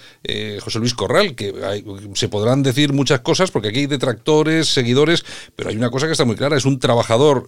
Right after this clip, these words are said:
eh, honesto y es un trabajador incansable, eh, y en política siempre, yo creo que siempre lo ha dado todo. Y en cambio, eh, José Luis, a la hora de la verdad han sido otros los que han venido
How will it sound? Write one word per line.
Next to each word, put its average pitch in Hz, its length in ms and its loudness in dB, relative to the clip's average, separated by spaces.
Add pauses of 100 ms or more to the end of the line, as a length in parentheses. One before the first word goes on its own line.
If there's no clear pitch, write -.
eh, 107 240 -8
honesto 156 680 0 (280)
y 117 140 -2
es 113 100 0
un 139 100 0
trabajador 127 520 4
incansable, 143 920 2 (400)
eh, 107 260 0
y 110 160 -2
en 98 160 -2
política 110 520 0
siempre, 123 720 2 (240)
yo 107 120 -4
creo 127 160 -2
que 151 100 -2
siempre 143 400 2
lo 139 120 4
ha - 20 6
dado 127 240 6
todo. 196 260 4 (220)
Y 107 160 0
en 101 80 0
cambio, 185 460 4
eh, 123 360 4
José 117 180 2
Luis, 208 300 0
a 107 80 2
la 110 80 4
hora 170 180 4
de 175 60 0
la 170 100 2
verdad 165 400 2
han 156 120 0
sido 170 280 2
otros 160 320 2
los 139 120 2
que 170 80 2
han 170 80 2
venido 185 420 4